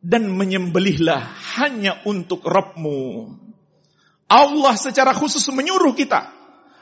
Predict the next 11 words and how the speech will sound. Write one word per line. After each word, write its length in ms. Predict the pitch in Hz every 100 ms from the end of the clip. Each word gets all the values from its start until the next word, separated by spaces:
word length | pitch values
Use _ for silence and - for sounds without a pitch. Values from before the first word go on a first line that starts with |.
| _
melakukan 720 | 226 277 277 349 349 302 269
dua 400 | 254 339 339 285
amal 220 | 320 311 277
ibadah 420 | 285 294 349 311
yang 220 | 302 294
sangat 300 | - 294 285
agung 300 | 330 302 262 160 - - - -
untuk 420 | 311 330 302 311
mensyukuri 840 | 294 294 277 294 220 381 392 370 - - -
nikmat 400 | 247 330 262 285
Al-Kautsar. 960 | 233 240 233 254 214 208 185 - - -